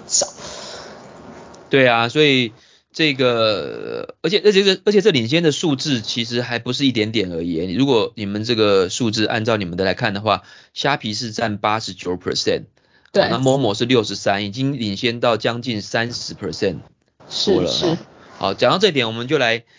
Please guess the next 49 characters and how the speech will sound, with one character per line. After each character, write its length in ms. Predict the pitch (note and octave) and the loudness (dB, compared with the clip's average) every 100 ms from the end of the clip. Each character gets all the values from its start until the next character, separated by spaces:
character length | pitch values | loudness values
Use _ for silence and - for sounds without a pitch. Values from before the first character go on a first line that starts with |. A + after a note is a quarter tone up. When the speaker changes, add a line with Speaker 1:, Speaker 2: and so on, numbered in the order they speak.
| - _ _ | -20 _ _
Speaker 2:
提 180 | - A#2+ | -6 -2
出 180 | C#3 C3 | 2 4
我 280 | G2+ F#2+ F#2 | 6 4 2
从 400 | - - A#2+ A#2+ | -4 -10 -6 -4
一 40 | |
个 140 | B2+ | -4
学 220 | A2+ G#2 G#2+ | -2 0 0
者 140 | G#2 | 0
的 100 | F#2 | -2
观 260 | - G#2 G#2+ | -2 -4 -2
点。 180 | F#2+ D#2+ | -4 -4
你 100 | F2+ | -10
知 120 | A2+ | -4
道， 160 | F#3+ D3+ _ _ _ _ - - - - - | -4 -4 _ _ _ _ -20 -20 -20 -20 -14
虾 220 | - F3+ | -4 -2
皮 140 | F3 C3+ | 0 2
刚 140 | D#3+ | 2
来 120 | C#3+ | 2
台 160 | B2 A2+ | 0 0
湾 160 | A#2+ B2+ | 0 0
的 80 | |
时 160 | A#2 A2+ | -2 2
候， 240 | A#2 G#2 - | 2 0 -2
台 120 | A2 | 0
湾 140 | C3 | 0
媒 160 | C3 A2+ | 2 0
体 120 | A2 | -2
整 140 | F#2+ F2 | -4 -2
个 80 | |
在 100 | G2+ | -2
看 200 | A2 A#2+ | 0 -2
虾 280 | G#2 B2+ A2 | -2 0 0
皮 220 | - F#2 | -2 -8
大 220 | F2+ G#2 G2+ | -4 -4 -4
战 220 | G#2 F#2+ | -6 -6
P 120 | G2+ | -14
C 220 | - F2+ | -12 -12
Home。 180 | G#2+ - | -12 -2
Speaker 1:
哦， 220 | E4 E4+ - | 2 2 6
对 80 | G4 | 8
啊， 420 | F#4+ F4+ E4 D#4 | 10 8 6 4
有， 160 | G#3+ G3+ | 6 8
有， 240 | G3 - | 8 8
Speaker 2:
对 200 | D#4+ - | 8 8
不 0 | |
对？ 0 | |
Speaker 1:
这 20 | |
我 60 | |
也 100 | B3 | 6